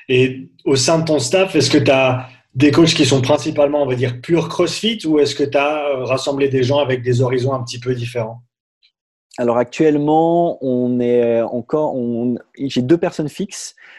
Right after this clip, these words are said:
Speaker 2: Il y en a un qui a arrêté récemment chez nous, qui lui était, euh, venait du milieu du fu-, du football américain et rugby, que d'ailleurs tu connais, Patrick,
Speaker 1: Patrick,
Speaker 2: qui
Speaker 1: ouais.
Speaker 2: lui, euh, était tombé dans le CrossFit aussi. Et puis, donc, il avait un peu cette approche-là, ce qui fait que d'ailleurs, il avait pu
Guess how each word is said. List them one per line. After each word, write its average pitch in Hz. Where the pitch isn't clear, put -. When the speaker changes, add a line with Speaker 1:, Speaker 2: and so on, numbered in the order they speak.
Speaker 2:
Il 113
y 117
en -
a 113
un 135
qui -
a 123
arrêté 120
récemment 113
chez 107
nous, 123
qui 117
lui 120
était, 107
euh, 104
venait 117
du 120
milieu 123
du 117
fu-, -
du 110
football 165
américain 135
et 113
rugby, 120
que 110
d'ailleurs 110
tu -
connais, 120
Patrick, 160
Speaker 1:
Patrick, 123
Speaker 2:
qui 123
Speaker 1:
ouais. 123
Speaker 2:
lui, 156
euh, 110
était 113
tombé 120
dans 117
le 117
CrossFit 117
aussi. 147
Et 110
puis, 123
donc, 113
il 110
avait 110
un 123
peu 120
cette -
approche-là, 113
ce -
qui -
fait 120
que 110
d'ailleurs, 123
il 110
avait 104
pu 147